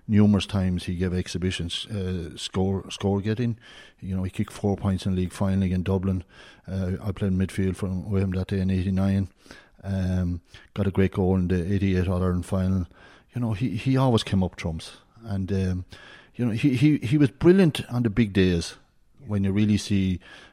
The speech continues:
uh, you know, what a person can do. Like, uh, nothing flustered him.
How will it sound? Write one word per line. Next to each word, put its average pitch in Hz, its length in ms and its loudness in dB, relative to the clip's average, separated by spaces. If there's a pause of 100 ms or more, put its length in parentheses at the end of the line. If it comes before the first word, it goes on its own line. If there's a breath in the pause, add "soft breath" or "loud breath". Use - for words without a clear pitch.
(120)
uh, 95 640 -2 (120)
you 120 100 -6
know, 101 100 0
what 95 240 2
a 104 160 -4
person 101 380 0
can 90 140 -2
do. 90 220 0
Like, 82 260 -6 (400 loud breath)
uh, 101 160 -4
nothing 131 400 0
flustered 104 480 4
him. 87 160 -2